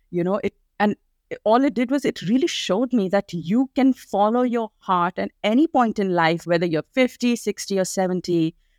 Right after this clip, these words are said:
you can really do it. So being exposed to that very unrestricted way of thinking, it just really opened my mind. It told me that, oh, there's a world of possibilities there, you know?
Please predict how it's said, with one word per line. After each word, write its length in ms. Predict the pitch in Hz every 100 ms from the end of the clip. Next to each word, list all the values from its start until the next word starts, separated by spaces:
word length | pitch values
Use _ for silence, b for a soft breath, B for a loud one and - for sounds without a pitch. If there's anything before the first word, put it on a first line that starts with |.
| -
you 160 | 202
can 180 | 214 240
really 380 | 185 190 202 226
do 240 | 165 190
it. 180 | 190 143
So 300 | - 226 240 - _ 160
being 200 | 254 311
exposed 500 | 269 - 233 247 -
to 80 | 262
that 200 | 247 -
very 360 | 208 240 254 _ _ _ -
unrestricted 840 | 262 294 330 - - - - 339 - -
way 120 | 277
of 80 | 302
thinking, 460 | - 320 302 427 494 - -
it 160 | - 233
just 280 | - 466 - _ 175
really 260 | 247 302 -
opened 320 | 202 - 240
my 140 | 233 214
mind. 560 | 196 175 185 196 226
It 100 | 247
told 220 | - 190 202
me 100 | 214
that, 140 | 254
oh, 120 | 349 453 _
there's 160 | - 160
a 60 | 160
world 180 | 143
of 140 | 190 -
possibilities 920 | 554 - 311 233 175 165 165 165 160
there, 200 | 147 151
you 140 | 156
know? 240 | 156 180